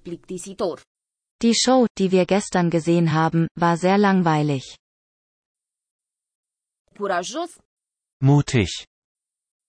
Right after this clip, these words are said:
Speaker 1: Nu este ușor să fii curajos.
Speaker 2: Es ist nicht einfach, mutig zu sein.
Speaker 1: Scurt.
Speaker 3: Kurz.
Speaker 1: Consultația la doctor a fost scurtă.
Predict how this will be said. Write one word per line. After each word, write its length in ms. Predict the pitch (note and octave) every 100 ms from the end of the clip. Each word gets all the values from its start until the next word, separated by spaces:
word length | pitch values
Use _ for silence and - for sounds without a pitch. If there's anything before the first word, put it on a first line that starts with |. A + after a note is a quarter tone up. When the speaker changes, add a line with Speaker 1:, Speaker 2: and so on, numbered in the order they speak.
| _ _ _ -
Speaker 1:
Nu 140 | C4
este 320 | C#4 C4+ -
ușor 440 | A3 G#3+ - D4 C4+
să 180 | A#3+ C#4
fii 200 | A3+ -
curajos. 560 | G3+ G#3+ B3 G3 B2+ - - _ _ _ _ _
Speaker 2:
Es 160 | A#3 A#3
ist 240 | A#3 -
nicht 220 | G#3+ A3 -
einfach, 440 | F#3 G3 F#3 F3+ -
mutig 360 | F#3+ F#3+ - E3 -
zu 80 | E3+
sein. 380 | D#3+ D3+ C#3+ C#3 _ _ _ _ _ _ _ _ _ _ _ _ _ _ _ _ _ _
Speaker 1:
Scurt. 480 | - - A3 G#3+ - _ _ _ _ _ _ -
Speaker 3:
Kurz. 340 | D3 C#3+ - - - _ _ _ _ _ _ _ _ _ _ _
Speaker 1:
Consultația 1040 | - C4+ A3+ G#3 F#3+ E3+ A#3+ A3 - C4 G#3
la 180 | F3+ E3+
doctor 440 | G3 G3 - G3+
a 120 | E3+
fost 320 | - C4 G#3+ -
scurtă. 600 | - - A#3 A3 E3